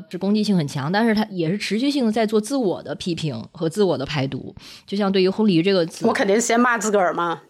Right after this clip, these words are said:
Speaker 2: 对，
Speaker 1: 嗯，
Speaker 2: 嗯。
Speaker 1: 嗯。那我想再澄清一下，就是对于婚育的这个观点，就是你不是说毫无差别性的反婚育，而是说基于你所在的环境，你是不是觉得，呃，能给自己的后代一个足够理想的，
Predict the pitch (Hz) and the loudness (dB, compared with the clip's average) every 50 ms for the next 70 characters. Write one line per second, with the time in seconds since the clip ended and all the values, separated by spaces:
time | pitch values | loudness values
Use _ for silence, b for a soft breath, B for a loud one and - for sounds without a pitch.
0 | - - 185 170 165 160 160 180 170 165 160 - 175 175 165 160 156 156 160 - | -6 0 2 4 4 4 2 2 0 0 0 0 -2 -2 -4 -6 -6 -8 -10 -12
1 | _ _ - 226 302 311 294 240 196 208 247 269 175 190 226 262 254 - 175 180 | _ _ -10 -6 -4 -2 0 0 0 0 0 0 0 0 0 -2 -2 -2 0 0
2 | 220 214 - 349 359 311 254 - 202 156 - 170 - 240 226 302 294 262 262 277 | 0 0 0 0 0 -2 -2 -2 -2 -4 -4 -6 -6 -6 -4 -2 -2 0 -2 -2
3 | 277 - 349 370 392 403 427 415 311 208 175 180 190 180 160 - 240 254 285 320 | -2 -2 0 0 2 4 4 6 6 4 4 2 0 -2 0 2 2 2 2 2
4 | 277 214 143 80 82 - B B B B 214 247 254 247 202 175 151 - 185 - | 0 0 0 -2 -6 -14 B B B B 0 2 2 4 4 4 2 2 0 0
5 | - 359 294 - 262 233 226 226 226 - 170 196 269 320 - - - 370 381 320 | 0 0 0 2 2 2 2 2 0 0 0 0 0 0 -2 -4 -4 -2 0 0
6 | 180 160 - 160 147 147 - 156 123 123 - - 165 156 165 165 170 151 131 - | 0 0 0 -2 -4 -4 -4 -6 -8 -6 -4 -2 0 0 0 0 0 -2 -2 -4
7 | 110 139 202 269 277 269 - 294 302 311 302 302 - 269 277 277 247 190 156 156 | -4 -4 -4 -4 -4 -2 -2 0 2 2 0 0 0 0 0 2 2 2 4 4
8 | 165 175 185 175 160 180 - 160 127 165 175 180 170 156 - - 120 113 151 180 | 2 2 2 2 0 0 0 -2 -2 -2 0 0 0 -2 -4 -4 -4 -2 -2 -2
9 | 240 262 214 156 135 139 139 147 151 185 185 196 208 - 151 151 160 165 170 170 | 0 -2 -2 -2 -2 -4 -4 -6 -6 -4 -4 -4 -4 -2 -2 -2 0 0 0 -2
10 | 170 B B B B B B B - 131 131 120 113 113 107 107 95 - - 120 | -4 B B B B B B B -12 -12 -10 -10 -10 -10 -12 -12 -14 -12 -6 -2
11 | 156 156 208 269 220 175 - 226 196 165 135 98 92 120 139 143 151 147 135 - | 0 0 2 2 2 0 0 -2 -4 -4 -4 -4 -4 -4 -4 -2 -2 -4 -6 -8
12 | - - 214 196 185 190 185 175 156 139 143 160 170 165 170 - - 156 185 214 | -8 -4 -2 0 0 0 0 0 0 0 0 0 0 -2 -2 -4 -4 -2 -2 0
13 | 202 170 147 208 - 202 160 139 127 135 135 143 147 147 | 0 0 0 0 0 -2 -2 -4 -4 -6 -6 -4 -4 -4